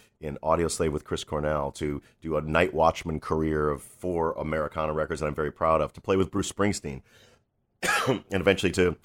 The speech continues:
you know, led to Prophets of Rage and this Atlas Underground record, things that have been so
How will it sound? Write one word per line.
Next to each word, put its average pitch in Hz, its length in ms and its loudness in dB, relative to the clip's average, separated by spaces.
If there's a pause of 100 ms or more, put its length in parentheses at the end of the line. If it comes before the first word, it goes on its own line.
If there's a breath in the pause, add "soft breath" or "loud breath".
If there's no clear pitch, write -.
(280 soft breath)
you 90 60 -2
know, 82 60 2
led 80 200 2
to - 60 0
Prophets 82 400 2
of 71 100 -6
Rage 87 280 4
and 87 100 2
this 82 220 -2
Atlas 90 260 0
Underground 78 380 0
record, 80 260 -4
things 101 160 -2
that 92 140 -2 (1040)
have 87 100 -4
been 92 160 2
so 107 720 2